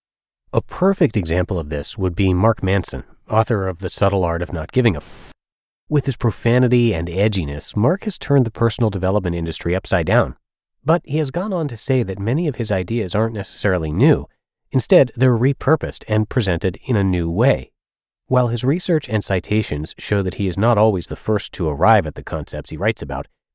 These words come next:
he is the first to successfully relay them with so much humor and foul language. He's a talented and highly intelligent writer,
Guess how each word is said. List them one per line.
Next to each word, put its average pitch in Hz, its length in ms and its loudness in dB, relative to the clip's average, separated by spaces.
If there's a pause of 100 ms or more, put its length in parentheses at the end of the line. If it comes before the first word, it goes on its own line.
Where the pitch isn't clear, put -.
(120)
he 131 200 0
is 220 100 2
the 147 120 0
first - 360 -8
to - 120 -8
successfully 127 680 -2
relay 101 380 0
them 80 180 -4
with 82 100 -6
so 139 200 0
much 143 220 0
humor 110 480 0
and 90 180 -6
foul 92 400 2
language. 101 440 0 (460)
He's 147 220 2
a 127 80 -2
talented 151 580 2
and 104 140 -4
highly 131 420 2
intelligent 92 600 0
writer, 117 420 2